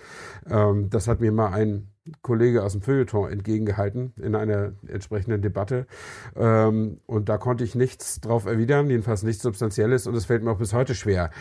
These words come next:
Also man kann jetzt nicht sagen, die Amerikaner, die Franzosen, die Briten, die Italiener, alles unfreie Büttel eines Zwangsregimes. Äh,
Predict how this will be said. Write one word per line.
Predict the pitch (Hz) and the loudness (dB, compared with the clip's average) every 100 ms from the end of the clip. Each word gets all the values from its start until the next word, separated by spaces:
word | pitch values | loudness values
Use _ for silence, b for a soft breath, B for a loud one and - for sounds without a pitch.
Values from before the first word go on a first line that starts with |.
| B B B | B B B
Also | - 110 113 104 - - | 2 4 4 2 -4 -10
man | 85 110 | -4 -2
kann | 101 127 | 0 2
jetzt | 135 110 | 4 2
nicht | 120 | 0
sagen, | 113 117 127 | 2 2 2
die | 113 | 0
Amerikaner, | 110 110 104 120 131 131 | 0 0 2 2 4 2
die | 113 | 2
Franzosen, | 117 104 127 131 127 117 | 0 0 2 4 4 2
die | 107 | 0
Briten, | 110 127 139 127 123 B B B | 2 2 4 2 2 B B B
die | 117 | 0
Italiener, | 117 104 110 131 131 123 104 73 | 6 6 8 6 6 4 2 -2
alles | - 123 127 98 | 0 4 4 2
unfreie | 120 131 - 113 113 113 110 | 0 0 2 4 6 6 4
Büttel | - 101 120 120 131 117 | 0 -2 0 4 4 4
eines | 104 107 101 _ - | 2 0 -2 _ -8
Zwangsregimes. | - 117 120 110 107 104 95 80 - - | 0 0 0 0 2 4 2 0 -6 -6
Äh, | 113 101 92 92 | 0 2 2 -2